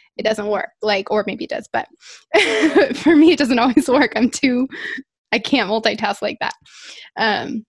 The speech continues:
but yeah, things like that where, uh, they don't always,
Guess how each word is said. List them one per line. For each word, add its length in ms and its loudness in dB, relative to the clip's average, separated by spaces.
but 120 2
yeah, 240 0
things 280 2
like 220 0
that 240 -4
where, 400 -4
uh, 300 -4
they 100 0
don't 220 -4
always, 600 -8